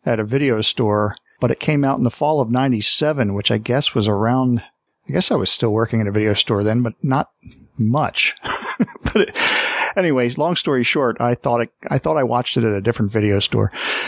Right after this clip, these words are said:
Uh, so I guess I saw it in ninety-seven or whenever it came out on video,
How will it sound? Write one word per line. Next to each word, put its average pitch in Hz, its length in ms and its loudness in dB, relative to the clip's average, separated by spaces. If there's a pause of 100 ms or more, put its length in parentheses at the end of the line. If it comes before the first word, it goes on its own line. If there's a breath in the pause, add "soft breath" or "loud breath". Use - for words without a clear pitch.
(180 loud breath)
Uh, 131 320 0
so - 180 0
I 151 60 0
guess 185 240 -2
I 196 60 0
saw 156 240 0
it - 60 -2
in 143 60 0
ninety-seven 131 760 0 (240 loud breath)
or 113 160 2
whenever 123 480 2
it 120 140 -4
came 117 240 2
out 113 160 0 (160)
on 107 240 0
video, 107 500 0